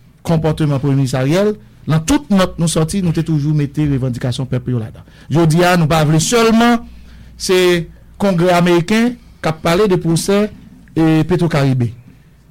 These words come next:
qui a demandé pour arrêter corrompu, qui a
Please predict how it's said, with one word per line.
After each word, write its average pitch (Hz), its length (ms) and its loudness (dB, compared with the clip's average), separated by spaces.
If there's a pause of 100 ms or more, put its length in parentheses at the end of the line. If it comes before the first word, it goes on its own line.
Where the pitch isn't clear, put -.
(120)
qui 170 60 0
a 170 40 0
demandé 170 340 0
pour 180 140 0
arrêter 190 600 0 (160)
corrompu, 165 360 0 (580)
qui 175 80 -2
a 165 160 -4